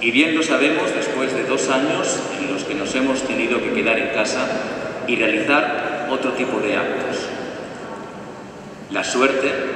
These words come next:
hoy, es que podemos estar junto a la imagen del Cristo de la Penitencia y todos juntos hacer una oración, en este caso, por la paz.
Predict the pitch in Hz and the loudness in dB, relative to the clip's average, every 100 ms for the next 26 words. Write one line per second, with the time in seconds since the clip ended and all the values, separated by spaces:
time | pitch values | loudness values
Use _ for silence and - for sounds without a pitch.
0 | - - - - - - - - 117 123 | -4 -4 -6 -8 -8 -8 -10 -2 2 4
1 | 120 123 120 120 - 120 120 - - - | 2 0 -2 -4 -4 -4 -4 -6 -6 -4
2 | - 160 160 160 120 117 139 135 - - | 0 0 0 -2 0 2 4 4 0 2
3 | 131 - - - - 110 - 107 101 104 | 2 2 0 -2 -2 -4 0 0 2 2
4 | 107 123 117 104 117 127 - 101 95 95 | 0 0 -2 -2 0 0 -2 -2 0 0
5 | 95 95 113 - - - - - - - | 0 0 0 0 -2 -2 -4 -6 -6 -8
6 | - - - - 120 139 147 139 143 147 | -10 -10 -12 -8 2 4 4 2 4 4
7 | 151 196 - - - 127 - - - 127 | 4 2 2 -2 -4 -4 -4 -4 -2 0
8 | 123 123 123 - 135 143 127 117 - 120 | 0 2 -2 0 2 4 4 2 0 2
9 | 131 135 123 127 123 - 127 123 - - | 2 2 0 -2 -4 -4 -4 -4 -6 -6
10 | - 117 117 110 123 - 127 - - - | -2 -2 -2 0 2 2 0 0 -2 -2
11 | - - - - - 107 101 95 104 | -4 -4 -6 -6 -2 -2 2 4 4